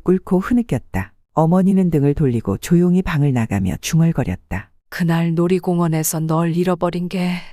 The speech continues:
Speaker 2: 정말로 내 잘못이었나 보다.
Speaker 1: 진우는 고개를 떨구고 형의 일기장과 병원 기록을 건넸다.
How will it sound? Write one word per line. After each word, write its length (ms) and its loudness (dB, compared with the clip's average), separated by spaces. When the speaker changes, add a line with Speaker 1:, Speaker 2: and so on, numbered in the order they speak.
Speaker 2:
정말로 680 0
내 240 2
잘못이었나 880 0
보다. 640 -4
Speaker 1:
진우는 420 0
고개를 440 -2
떨구고 580 -4
형의 300 0
일기장과 840 -2
병원 440 -2
기록을 340 -4
건넸다. 640 -6